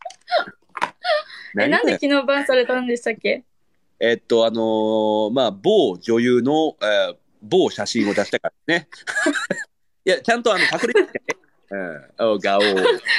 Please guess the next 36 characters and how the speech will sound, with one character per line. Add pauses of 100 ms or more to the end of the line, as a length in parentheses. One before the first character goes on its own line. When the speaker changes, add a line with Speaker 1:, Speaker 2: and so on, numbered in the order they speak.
(600)
Speaker 1:
う
ん。
Speaker 2:
え、
じ
ゃ
あ、
こ
こ
で
も
出
し
て
み
ま
す
か、
一
回。 (2750)
Speaker 1:
ふ
ざ (140)
け
ん
な、
Speaker 2:
私
見
た
ん
で
す
け
ど。 (1160)
Speaker 1:
あ、 (640)
や
だ
よ。